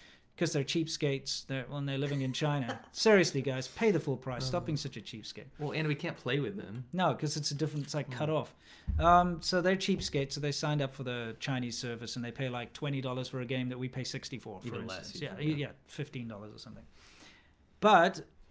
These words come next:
Speaker 1: Steam has now secretly been rolling out the alpha version of their censored Chinese Steam client. And this is really a big upset, 'cause some of my friends have got, like, hundreds of games, and literally they're probably gonna lose them all.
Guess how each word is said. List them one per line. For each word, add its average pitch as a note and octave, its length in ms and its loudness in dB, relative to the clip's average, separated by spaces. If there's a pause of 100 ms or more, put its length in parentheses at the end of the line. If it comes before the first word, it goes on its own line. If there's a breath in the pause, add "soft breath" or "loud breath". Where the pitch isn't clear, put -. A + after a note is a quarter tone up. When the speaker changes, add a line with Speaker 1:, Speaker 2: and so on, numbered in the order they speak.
(120)
Speaker 1:
Steam A#3 380 0
has F3 160 2
now E3+ 180 4
secretly F#3 580 2
been D#3 240 4
rolling D3+ 360 4
out C#3+ 200 0
the C3+ 180 -6
alpha D3 340 -2
version C3 340 0
of A#2 100 -4
their A#2 140 -4
censored C3 580 -2
Chinese A#2 680 -6 (400)
Steam A2+ 640 -8
client. B2 560 -8 (420 soft breath)
And C3 260 -2
this G3 340 4
is B2+ 460 -4
really D#3+ 380 2
a D3 60 4
big C#3 180 2
upset, B2 400 -4
'cause B2+ 140 -8
some D#3 160 -4
of D#3+ 80 -4
my D#3 100 0
friends D3 300 0
have A#2+ 80 -6
got, B2 160 -6
like, A2+ 180 -8
hundreds C3 320 -2
of A2+ 60 -8
games, A2 580 -8
and B2+ 140 -6 (160)
literally B2+ 420 -4
they're A2 140 -8
probably E3+ 500 4
gonna A#2+ 240 -4
lose A2+ 240 -8
them F#2+ 140 -14
all. G2+ 240 -16